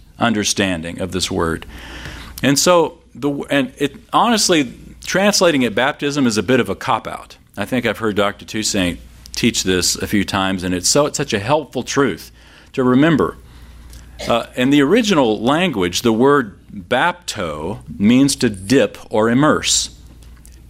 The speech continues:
N-, basically, it means to immerse. And the reason that the translators didn't translate it, to translate the word bapto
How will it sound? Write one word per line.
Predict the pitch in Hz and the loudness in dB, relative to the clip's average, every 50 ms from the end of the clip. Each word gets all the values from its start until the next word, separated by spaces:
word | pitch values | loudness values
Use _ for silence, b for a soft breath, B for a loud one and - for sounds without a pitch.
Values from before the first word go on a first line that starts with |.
| - - - | -20 -16 -12
N-, | - - - 113 - - - 107 98 98 | -10 -8 -8 -8 -10 -12 -14 -14 -6 -2
basically, | 117 127 156 - - 101 - 85 87 | 0 0 0 0 -4 -6 -4 -4 -2
it | 98 | 0
means | 98 101 104 101 - | 2 2 2 2 0
to | - 92 92 | 0 0 2
immerse. | 101 117 127 104 - - - - - - - B B B B B B B B B B | 4 4 4 2 0 -2 -2 -4 -4 -6 -8 B B B B B B B B B B
And | 104 110 117 117 | 0 0 2 2
the | 123 | 4
reason | 123 127 147 185 214 202 143 147 131 120 117 113 | 4 4 4 4 4 2 2 2 4 4 4 4
that | 113 117 117 113 110 - | 4 4 2 0 -2 -4
the | 120 113 | -8 -8
translators | - - 147 156 160 156 - 143 131 127 113 110 104 98 92 - - - - - - - - - - - - - | -4 0 2 2 2 2 2 2 0 2 2 2 0 0 0 -2 -4 -6 -10 -20 -20 -20 -20 -20 -20 -20 -20 -10
didn't | - 110 139 156 135 135 - - | -2 0 2 2 4 2 2 0
translate | - - - 147 175 214 233 233 - - 107 95 85 80 80 | -2 -2 0 2 4 4 4 4 2 2 2 2 0 0 -2
it, | 85 - - | -4 -4 -2
to | - 139 | -2 -2
translate | 123 - - - 165 185 208 226 226 - - 151 139 127 123 120 - | -2 0 0 2 2 2 4 2 2 2 2 2 4 2 2 2 0
the | 131 | 0
word | 117 120 120 113 98 92 95 | 2 4 4 2 2 0 -2
bapto | 123 131 147 147 - - - 104 90 87 80 87 101 | 0 0 0 -2 -6 -8 -8 -6 -4 -4 -4 -6 -6